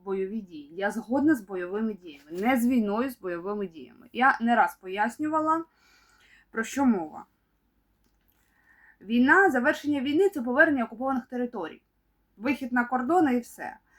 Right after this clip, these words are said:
А завершення бойових дій — це те, що є. Тепер Україна в найближчий час має можливості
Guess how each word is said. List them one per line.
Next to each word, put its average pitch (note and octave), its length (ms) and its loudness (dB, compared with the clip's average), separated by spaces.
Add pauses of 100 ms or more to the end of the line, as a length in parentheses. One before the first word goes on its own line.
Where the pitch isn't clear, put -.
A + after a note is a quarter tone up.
(180)
А G3+ 120 2
завершення C4+ 440 2
бойових B3+ 440 -2
дій — F4+ 260 2
це A3 120 -8
те, C#4+ 200 -6
що A#3+ 200 -8
є. D#3+ 200 -10 (960)
Тепер A#3 440 -8
Україна A#3+ 640 4
в G3+ 80 -2
найближчий C4 560 2
час E3 560 -4 (1000)
має C4+ 340 8
можливості A3 960 0